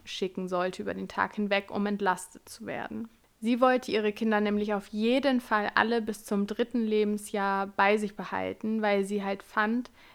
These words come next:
dass man die früher nicht abgeben sollte, dass es nur Aufgabe der Eltern, die bis zum dritten Lebensjahr zu betreuen.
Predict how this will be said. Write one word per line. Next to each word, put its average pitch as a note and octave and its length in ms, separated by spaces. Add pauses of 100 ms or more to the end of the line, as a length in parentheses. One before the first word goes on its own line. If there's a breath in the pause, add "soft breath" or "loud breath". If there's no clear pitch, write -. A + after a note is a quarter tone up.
dass G#3 220
man G3+ 500
die G#3 460
früher A#3 360
nicht G3+ 240
abgeben F#3 400
sollte, F#3+ 400
dass F#3+ 160
es - 180
nur A3+ 360
Aufgabe G3 380
der - 160
Eltern, F#3+ 560 (340 loud breath)
die G3 120
bis F#3+ 220
zum G3 200
dritten F3+ 380
Lebensjahr F#3 560
zu G3 120
betreuen. - 680